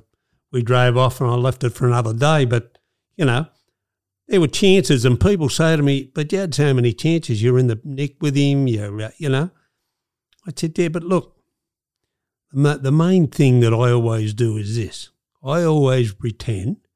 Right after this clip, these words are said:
out in public that I'm sweet with the bloke." Now, if I see him, even though I know what's happened, I go, "How you going? How you going?"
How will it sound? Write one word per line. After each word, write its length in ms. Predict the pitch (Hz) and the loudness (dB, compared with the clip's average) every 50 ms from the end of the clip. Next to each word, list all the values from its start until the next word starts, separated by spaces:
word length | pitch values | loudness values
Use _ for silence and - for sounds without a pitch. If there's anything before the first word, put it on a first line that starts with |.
| _ _ _ _ _ | _ _ _ _ _
out 200 | 143 135 139 143 147 | -6 -6 -4 -2 0
in 180 | 139 131 123 | 0 0 0
public 560 | 120 - - 127 110 104 107 107 170 - _ _ _ _ _ _ _ _ _ _ _ _ _ _ _ _ _ _ _ _ | 0 -2 -2 -4 -4 -4 -6 -8 -8 -10 _ _ _ _ _ _ _ _ _ _ _ _ _ _ _ _ _ _ _ _
that 220 | - 123 117 135 - _ _ _ _ _ _ _ _ _ - | -8 -8 -8 -8 -12 _ _ _ _ _ _ _ _ _ -6
I'm 260 | 147 127 135 143 127 | -2 0 2 2 0
sweet 420 | - - - - 143 143 143 143 | -2 -4 -2 0 0 0 -2 -4
with 120 | - 131 110 | -6 -8 -8
the 80 | 113 | -8
bloke." 280 | 107 104 98 95 - - _ - | -8 -10 -12 -16 -18 -20 _ -10
Now, 80 | 131 135 | -8 -8
if 140 | 127 - - | -6 -6 -6
I 140 | 254 240 170 | -4 -4 -4
see 320 | - - - 160 143 123 | -2 0 2 2 2 2
him, 200 | 95 90 180 190 _ _ _ _ _ _ _ - | 0 -2 -6 -10 _ _ _ _ _ _ _ -12
even 260 | 233 208 185 175 156 | -8 -4 0 0 2
though 240 | 147 143 139 135 135 | 2 2 0 0 0
I 60 | 135 | 0
know 200 | 131 135 135 131 | 2 2 2 2
what's 240 | 123 117 110 - - | 0 0 -2 -4 -4
happened, 360 | 147 147 139 - 101 101 135 _ _ _ _ _ - | -4 -4 -4 -6 -12 -16 -16 _ _ _ _ _ -8
I 80 | 156 | -4
go, 140 | 139 127 123 123 139 | -2 0 0 0 0
"How 0 | 143 | 0
you 220 | 143 143 135 127 120 | 2 2 2 2 2
going? 360 | 120 135 139 147 156 165 156 - _ _ _ _ _ _ _ _ _ _ _ _ _ _ _ | 2 2 2 0 0 -2 -4 -6 _ _ _ _ _ _ _ _ _ _ _ _ _ _ _
How 60 | 170 147 | -6 -6
you 120 | 139 131 | -4 -2
going?" 300 | 139 151 156 151 139 143 | -2 -2 0 0 -2 -4